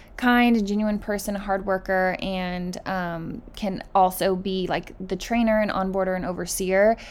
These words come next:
you're not gonna be leaving the other location in a vulnerable position, and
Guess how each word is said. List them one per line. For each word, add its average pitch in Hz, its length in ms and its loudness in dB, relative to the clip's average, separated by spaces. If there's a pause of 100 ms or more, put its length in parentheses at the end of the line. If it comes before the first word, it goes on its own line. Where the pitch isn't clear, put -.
(420)
you're 220 160 4
not 202 140 6
gonna 208 160 -2
be 202 160 -2
leaving 190 540 -2
the 190 120 -6
other 180 480 2
location 180 600 -4
in 180 140 -4
a 180 40 -4
vulnerable 175 720 -6 (140)
position, 190 800 0
and 175 600 -6